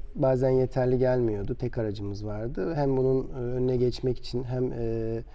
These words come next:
daha aynı gün içinde daha fazla hastaya ziyaret edebildiğimi, e, fark ettiğim için bisikletimle devam ettim. O arada da biraz kilo problemim vardı. E, yaklaşık <clears throat> yüz yirmi kilo civarındaydım.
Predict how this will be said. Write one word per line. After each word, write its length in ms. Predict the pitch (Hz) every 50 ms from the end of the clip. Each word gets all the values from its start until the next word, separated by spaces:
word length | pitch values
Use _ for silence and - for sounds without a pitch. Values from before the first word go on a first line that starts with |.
| - - - - - - - -
daha 240 | - 131 127 127 127
aynı 300 | - - 147 135 131 135
gün 120 | 123 123 120
içinde 220 | 117 - 127 117
daha 160 | 127 127 131
fazla 340 | - - 127 120 107 117 117
hastaya 440 | 120 110 - - 127 123 120 120 117
ziyaret 380 | 110 120 120 120 120 117 -
edebildiğimi, 600 | 117 117 120 117 117 113 117 117 117 117 117 120 - 175 151 131
e, 200 | 117 113 117 120
fark 340 | - - 127 120 117 -
ettiğim 240 | 131 120 - - 127
için 200 | 110 - - -
bisikletimle 600 | 151 117 - - 139 127 - - 131 123 117 - - - - - -
devam 200 | 110 104 101 104
ettim. 260 | 107 - - 180 175
O 40 | 151
arada 280 | 151 151 156 156 151
da 180 | 156 165 170 170 - - - - - - - - - - -
biraz 200 | - 160 151 -
kilo 200 | - - 151 160
problemim 640 | - - 156 151 143 139 147 147 151 151 147 143 123
vardı. 460 | 110 92 85 85 90 - 147 165 202 - - - - - - - - 147
E, 140 | 127 120 120
yaklaşık 640 | 123 123 123 123 - 131 127 123 - 139 - - - - -
<clears throat> 520 | 151 - - 160 175 135 - - 107 117
yüz 280 | 123 120 123 123 120 120
yirmi 200 | 127 123 127 123
kilo 220 | - - 123 120
civarındaydım. 760 | 107 110 104 104 101 95 92 98 98 101 101 104 113 165 220